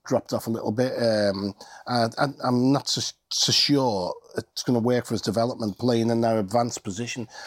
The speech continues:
I mean, he's so often he's in front of, he's in front of Harry Kane, and, um, and I think he, personally, I think he's better coming from deeper.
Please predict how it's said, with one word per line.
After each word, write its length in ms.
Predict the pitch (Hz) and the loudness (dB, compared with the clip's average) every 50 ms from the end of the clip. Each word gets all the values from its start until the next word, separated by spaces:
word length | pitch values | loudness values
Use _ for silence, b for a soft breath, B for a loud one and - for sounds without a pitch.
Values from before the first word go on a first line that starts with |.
| B B | B B
I 40 | 135 | 2
mean, 140 | 156 165 | 2 4
he's 160 | 165 156 - - | 4 4 4 2
so 180 | - - 226 226 214 | 2 2 0 0 0
often 300 | 170 - - - 220 202 | -2 -2 0 0 0 2
he's 200 | 180 165 135 147 | 4 4 4 4
in 120 | 160 151 | 2 2
front 640 | 147 - - 165 170 202 202 127 92 - - - B B B B B B - | 2 2 2 4 4 4 2 0 -2 -4 -6 -6 B B B B B B -4
of, 440 | - 139 139 135 127 117 113 - - - | 0 0 2 2 0 -2 -4 -6 -10 -6
he's 180 | - 170 165 175 | -4 -2 -2 0
in 120 | 175 156 | -2 -2
front 340 | - - 170 180 208 202 190 | -2 -2 0 0 0 0 0
of 60 | 160 | 0
Harry 220 | 151 135 120 117 | 0 2 2 0
Kane, 360 | 104 - 135 151 175 196 202 B B B B B B B B - | 0 0 0 0 0 0 -2 B B B B B B B B 0
and, 280 | 147 143 139 135 139 135 | 2 4 4 4 2 2
um, 480 | 135 135 131 127 127 123 123 127 123 120 B B B B B - | 2 4 4 4 4 4 2 0 -2 -4 B B B B B 0
and 80 | 135 | 2
I 60 | 131 123 | 2 2
think 180 | - 165 160 | 2 2 0
he, 140 | 147 147 131 - _ - _ _ | 0 -2 -6 -8 _ -20 _ _
personally, 340 | - 151 156 139 - 131 104 | 2 2 2 4 2 2 2
I 40 | 95 | 2
think 120 | 110 107 | 2 2
he's 100 | 107 98 | 2 2
better 220 | - 123 113 113 | 2 2 0 2
coming 200 | 101 123 120 120 107 | 0 2 2 2 0
from 140 | - 123 123 | 0 0 0
deeper. 340 | 117 165 185 180 - 175 | 2 2 2 2 0 -2